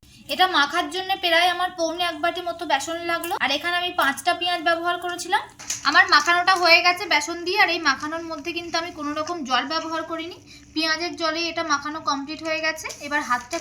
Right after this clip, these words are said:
পরিষ্কার করে নিয়ে শেপ দিতে হবে। আমি এখানে পিস করে রেখা ডিমের মধ্যে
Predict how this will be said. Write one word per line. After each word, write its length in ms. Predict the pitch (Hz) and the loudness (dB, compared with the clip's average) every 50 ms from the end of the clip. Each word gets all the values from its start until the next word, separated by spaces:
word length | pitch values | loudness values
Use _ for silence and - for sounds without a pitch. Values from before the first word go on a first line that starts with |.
| 330 | -6
পরিষ্কার 360 | 285 277 285 - - - 320 330 330 | -6 -8 -8 -8 -4 -4 -4 -4 -2
করে 120 | 339 330 330 330 | -2 -4 -2 -4
নিয়ে 120 | 330 339 330 | -6 -6 -6
শেপ 140 | - 320 294 277 320 | -6 -6 -6 -6 -8
দিতে 160 | 330 - 339 339 | -6 -4 -2 -2
হবে। 160 | 320 311 381 494 _ _ - _ - - - - - 269 | -2 -2 -4 -8 _ _ -20 _ -20 -20 -8 0 0 2
আমি 120 | 294 320 359 381 | 2 2 -2 -4
এখানে 200 | 370 403 403 415 403 - | -4 -6 -8 -8 -6 -2
পিস 160 | 339 330 330 - - | -2 -2 -2 -4 -8
করে 160 | - 370 381 392 381 | -8 -6 -6 -4 -4
রেখা 160 | 381 381 403 403 302 285 | -4 -4 -4 -4 -4 -4
ডিমের 280 | 320 302 349 370 392 392 415 | -4 -4 -4 -4 -4 -4 -8
মধ্যে 260 | 415 339 277 330 320 | -8 -6 -4 -4 -4